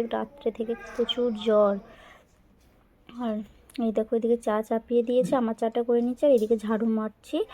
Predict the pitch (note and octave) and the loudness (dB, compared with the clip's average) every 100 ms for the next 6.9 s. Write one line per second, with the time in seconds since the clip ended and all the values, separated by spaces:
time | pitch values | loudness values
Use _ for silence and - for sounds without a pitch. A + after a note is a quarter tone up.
0 | - - - - A3 A3 G#3+ A#3 A3+ A3+ | -14 -20 -12 -2 -2 0 -4 -6 -6 -4
1 | G#3+ G#3+ G#3+ G#3+ - - - - A#3 G#3+ | -2 -2 -4 -6 -10 -16 -10 -4 -2 -2
2 | A3 - A3 B3 - A3 - A3+ - A#3 | -2 0 2 2 0 -2 -2 -4 -4 -2
3 | - E4+ - - - - - - _ - | 0 0 -2 -14 -16 -20 -20 -20 _ -14
4 | - - - - - - - - A#3+ A3 | -12 -12 -16 -18 -16 -12 -4 -2 0 0
5 | G#3+ A3+ G#3 A3 A3+ A3+ A3 - A#3 - | 0 0 0 0 0 0 -4 -4 -8 -2
6 | A#3+ A#3 - A3 A3 G#3+ A3+ G#3+ G#3+ | 0 0 -2 0 0 0 -4 -6 -4